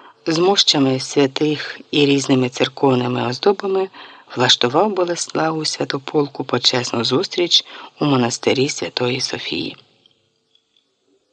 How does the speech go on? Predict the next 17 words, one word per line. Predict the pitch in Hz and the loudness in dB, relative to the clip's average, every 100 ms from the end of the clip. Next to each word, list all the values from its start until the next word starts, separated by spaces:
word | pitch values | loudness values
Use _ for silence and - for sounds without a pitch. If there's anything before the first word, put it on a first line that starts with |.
| _ _ _ _ _ _ _ - - | _ _ _ _ _ _ _ -20 -10
Хто | - - 269 | 0 6 6
був | 208 226 | 6 0
цим | - - 190 196 - - - | -2 -2 0 0 -6 -12 -4
архієпископом? | 156 - 175 175 - 127 - - 131 110 131 - _ _ _ _ _ _ - - - | -4 0 -2 -2 -4 -6 -4 -6 -6 -8 -8 -12 _ _ _ _ _ _ -20 -20 -12
Титмар | - 143 143 143 | -2 -2 2 2
його | 147 147 139 - | 2 0 0 0
імені | 143 131 131 139 143 | 2 2 2 0 0
не | 147 | -2
називав. | 151 151 - - - _ _ _ _ _ - - - - - - | -4 -2 -2 -2 -4 _ _ _ _ _ -20 -18 -16 -14 -14 -6
З | 147 | 2
його | 156 208 | 2 2
повідомлення | - 165 143 151 160 160 160 | 0 0 4 4 4 2 0
випливає | 156 - 131 131 131 | -2 0 2 4 2
лише, | 139 139 151 151 | 2 2 2 4
що | - 131 | 2 0
цей | 131 143 139 135 | -2 2 2 2
церковний | 135 139 135 - 139 135 127 131 | 0 -2 0 2 2 2 0 -2